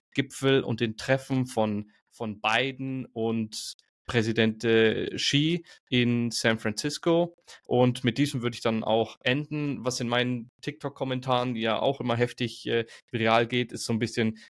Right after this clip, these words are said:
der Zustand, äh, von Biden, dass er hier selber nicht mehr tragbar ist, dass er viel zu alt ist, dass er wirklich da rumsitzt und starrt wie eine, wie eine Mumie und eigentlich wirklich auf keiner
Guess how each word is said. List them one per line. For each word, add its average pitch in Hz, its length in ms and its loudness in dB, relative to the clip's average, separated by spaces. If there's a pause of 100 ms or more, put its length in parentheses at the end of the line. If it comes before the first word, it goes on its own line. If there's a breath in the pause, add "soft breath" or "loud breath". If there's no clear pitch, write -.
der - 160 -4
Zustand, 127 580 -2
äh, 117 180 -2
von 113 220 -6
Biden, 123 520 0 (340 loud breath)
dass - 180 -4
er 107 440 2
hier 117 200 0
selber 110 540 4
nicht 110 180 -4
mehr 110 120 0
tragbar 107 500 0
ist, - 220 -6
dass 110 120 -4
er 110 80 -4
viel - 220 -10
zu - 160 -6
alt 110 240 2
ist, 110 220 -6
dass 101 120 -6
er 104 140 -4
wirklich 113 460 -8 (300 soft breath)
da 107 200 0
rumsitzt 127 600 -6
und 113 160 -8
starrt 117 420 -2
wie 117 100 -4
eine, 113 280 -2
wie 117 380 -4
eine 113 160 4
Mumie 131 500 2
und 110 240 -2
eigentlich 113 320 -4
wirklich 123 260 -6
auf - 140 -6
keiner 120 320 -2